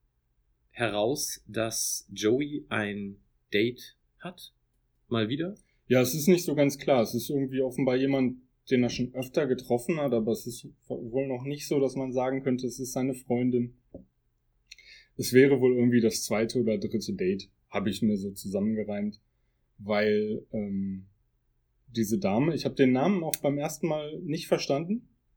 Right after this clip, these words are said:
Speaker 1: Melanie.
Speaker 2: Melanie heißt sie,
Speaker 1: Mhm.
Speaker 2: genau. Hat ja offenbar schon die Telefonnummer von Monika, um sie anzurufen und zu sagen, dass sie später kommt.
Speaker 1: Gut, aber da, da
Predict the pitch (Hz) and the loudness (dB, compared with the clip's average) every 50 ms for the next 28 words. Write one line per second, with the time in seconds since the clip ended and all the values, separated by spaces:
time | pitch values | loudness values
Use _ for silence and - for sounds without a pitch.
0 | _ _ _ _ - 87 82 85 90 98 101 113 120 135 156 170 180 190 196 180 | _ _ _ _ -14 -12 -8 -6 -2 0 4 4 6 6 6 6 4 4 2 0
1 | 160 170 185 185 185 180 - 120 123 120 123 135 160 170 - _ _ _ _ _ | -2 -6 -8 -6 -2 0 0 0 2 0 0 -2 -2 -6 -10 _ _ _ _ _
2 | _ _ _ _ _ _ _ _ _ - 139 139 139 - 160 139 143 143 143 - | _ _ _ _ _ _ _ _ _ 0 0 2 6 6 6 6 4 2 -2 0
3 | 160 143 143 143 - 151 139 131 127 127 - 135 131 127 - - 135 135 147 151 | 2 4 4 4 2 2 0 0 0 0 2 2 2 2 0 0 0 0 2 2
4 | 151 139 - - 120 113 117 120 131 151 170 175 - 165 160 151 131 123 117 120 | 0 -2 0 0 0 2 2 2 2 0 -2 -2 -4 -4 -4 -2 -2 -2 -2 -2
5 | 131 135 127 131 - - 147 139 143 147 147 143 139 131 131 - 131 127 135 135 | -2 -4 -4 -4 -4 -6 -6 -6 -8 -8 -8 -8 -8 -8 -8 -8 -6 -6 -6 -6
6 | 143 139 135 - - - - - 196 185 - - - _ - - 190 - _ _ | -6 -8 -10 -10 -14 -12 -8 -6 -6 -6 -8 -12 -18 _ -20 -20 -20 -20 _ _
7 | _ _ _ _ _ _ _ _ - - - - - - _ _ - - - - | _ _ _ _ _ _ _ _ -16 -16 -16 -16 -18 -20 _ _ -4 -2 -2 -2
8 | - 82 90 90 - 98 95 95 92 90 - | -4 -4 -4 -2 -2 0 2 2 0 0 -2